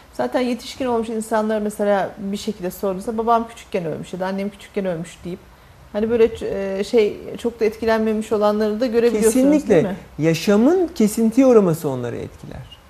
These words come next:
Speaker 1: Hı hı.
Speaker 2: Siz çocuk bir de bir bombalamadan geçsin burası, ilk felaket geçsin ya da deprem olsun. Çocuklar akşamleyin saklambaç oynayabilirler. Yani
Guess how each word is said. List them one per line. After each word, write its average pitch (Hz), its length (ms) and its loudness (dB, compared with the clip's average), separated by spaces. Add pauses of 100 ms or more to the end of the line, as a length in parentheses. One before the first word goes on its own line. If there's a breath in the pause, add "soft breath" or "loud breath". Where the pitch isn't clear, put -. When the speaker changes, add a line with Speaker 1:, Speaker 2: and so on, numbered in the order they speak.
(120)
Speaker 1:
Hı 202 60 -10
hı. 185 40 -10 (520)
Speaker 2:
Siz 208 240 -4 (340 loud breath)
çocuk 208 320 -2
bir 196 100 4
de 202 120 6 (140)
bir 175 60 -2
bombalamadan 208 680 6
geçsin 147 380 -2
burası, 127 340 -6
ilk 247 300 -6 (120)
felaket 175 520 2
geçsin 165 320 -2
ya 151 140 2
da 143 40 -2
deprem 165 340 2
olsun. 139 380 -4 (440 loud breath)
Çocuklar 220 340 4
akşamleyin 220 480 6
saklambaç 196 560 0
oynayabilirler. 151 600 -4 (1300)
Yani 139 280 -2